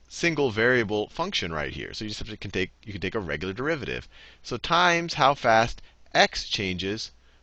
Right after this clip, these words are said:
with respect to t. This is a standard derivative. This is partial derivative, because at that level we're dealing with two variables.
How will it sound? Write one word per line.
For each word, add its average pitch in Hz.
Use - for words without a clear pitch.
with 135
respect 117
to 117
t. 120
This 107
is 117
a 107
standard 123
derivative. 143
This 113
is 123
partial 160
derivative, 82
because 107
at 107
that 147
level 104
we're 107
dealing 92
with 82
two 90
variables. 98